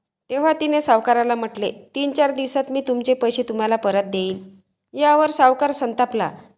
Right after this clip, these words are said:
त्याने तीन चार दिवसाची मुदत दिली आणि सांगितले की, "चार दिवसात माझे पैसे मला परत पाहिजे." तेव्हा अनिताने होकार दिला, मात्र तिने खूप प्रयत्न केला पैसे जमवण्याचा, मात्र चार पाच दिवसात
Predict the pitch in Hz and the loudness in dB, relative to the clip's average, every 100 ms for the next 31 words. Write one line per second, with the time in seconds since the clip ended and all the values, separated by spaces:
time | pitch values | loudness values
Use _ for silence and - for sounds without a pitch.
0 | - 277 294 285 262 254 277 247 254 247 | -8 -2 -2 0 -2 2 2 0 -2 -2
1 | 254 269 233 220 226 202 180 151 - - | -2 -2 -4 -2 -4 -4 -6 -8 -14 -8
2 | - 247 294 285 254 269 262 262 247 190 | -2 0 0 2 0 0 -4 -6 -4 2
3 | 262 269 262 269 277 262 247 226 254 233 | 6 6 6 -2 0 2 2 2 2 2
4 | 233 240 233 240 233 214 220 220 190 170 | 2 0 2 2 2 -2 -2 -4 -4 -6
5 | - - - _ _ _ - 311 311 320 | -10 -12 -20 _ _ _ -6 -2 2 4
6 | 294 294 294 285 285 220 233 233 226 202 | 2 2 2 2 0 0 2 2 2 -4
7 | 180 - - _ _ _ _ 254 262 262 | -6 -10 -20 _ _ _ _ -2 0 2
8 | 339 339 330 294 285 311 311 277 269 277 | 0 0 0 0 0 -2 4 6 6 4
9 | 262 247 214 214 233 233 262 226 220 214 | 2 2 2 2 2 2 0 0 0 0
10 | 214 196 - - - - 233 240 247 240 | -2 -4 -8 -12 -20 -6 -4 2 4 6
11 | 240 240 269 269 277 294 | 4 4 -2 -2 -2 -4